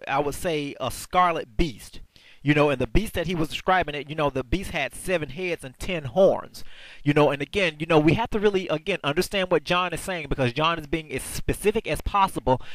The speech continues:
again, so he can actually get us to really understand what he's seeing. So again, he's saying that he see this, this woman that is sitting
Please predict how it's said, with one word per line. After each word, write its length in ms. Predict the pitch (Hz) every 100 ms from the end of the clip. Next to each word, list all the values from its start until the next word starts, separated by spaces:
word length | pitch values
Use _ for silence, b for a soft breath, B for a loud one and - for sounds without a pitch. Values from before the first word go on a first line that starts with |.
| B -
again, 400 | 143 185 156 139
so 160 | -
he 100 | 131
can 160 | 180 165
actually 300 | 151 160 139
get 220 | 143 165
us 160 | 156 -
to 120 | 143
really 220 | 147 156 -
understand 640 | 151 139 - 180 165 135
what 120 | 135
he's 140 | 131 113
seeing. 440 | - 160 107 - _ B B B
So 180 | - 147
again, 200 | 143 185
he's 160 | 156 185
saying 200 | 208 190
that 100 | 175
he 60 |
see 240 | 175 220 214
this, 320 | 208 190 - -
this 300 | 156 - -
woman 440 | 143 180 190 151
that 160 | 151 131
is 80 | 120
sitting 500 | - 220 190 151